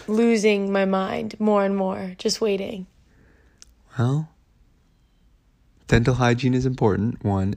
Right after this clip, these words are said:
Speaker 2: And two, now you know how I feel when I'm <laughs> itching to go to the gym.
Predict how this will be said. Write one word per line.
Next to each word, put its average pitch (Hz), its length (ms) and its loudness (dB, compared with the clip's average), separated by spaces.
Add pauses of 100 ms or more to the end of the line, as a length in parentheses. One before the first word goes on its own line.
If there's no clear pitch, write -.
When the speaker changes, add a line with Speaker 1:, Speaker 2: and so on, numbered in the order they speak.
Speaker 2:
And 101 240 2
two, 110 400 2 (680)
now 143 80 0
you 147 120 4
know 143 240 2
how 139 320 4
I 143 160 4
feel 110 300 -2
when 104 140 -2
I'm 110 280 2 (100)
<laughs> - 100 -10
itching 123 360 0
to 120 60 2
go 117 140 4
to 117 60 0
the 113 100 0
gym. 110 440 0